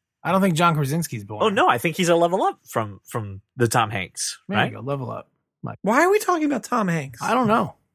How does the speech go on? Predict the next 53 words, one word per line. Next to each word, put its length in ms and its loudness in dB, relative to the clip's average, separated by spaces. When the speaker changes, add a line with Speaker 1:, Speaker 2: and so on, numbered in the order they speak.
Speaker 2:
Just 140 0
think 140 6
John 160 4
Krasinski 480 0
is 80 2
doing 240 4
this. 160 4
It's, 160 2
it's 180 2
a, 160 4
just 220 -10
really 220 4
showing 220 2
you 120 4
how 140 6
he's 140 2
a 40 -6
good 160 -2
guy. 240 0
Brian, 240 6
was 100 6
this 160 4
not 180 6
something 240 2
that 80 2
was 120 2
on 120 0
your 100 2
radar? 300 4
Were 100 2
you 120 0
not 180 -2
watching 300 -2
S 120 -4
G 60 4
N? 60 6
Speaker 3:
No, 80 6
I've 180 6
seen, 340 2
like, 200 2
three 280 -2
episodes 480 0
of 100 -6
it. 140 -4
I, 100 -4
Speaker 2:
Right. 220 2
Speaker 3:
it 60 -4
was 180 -2
great. 360 4
It 60 -6
was 180 0
wonderful. 560 0
And, 1200 2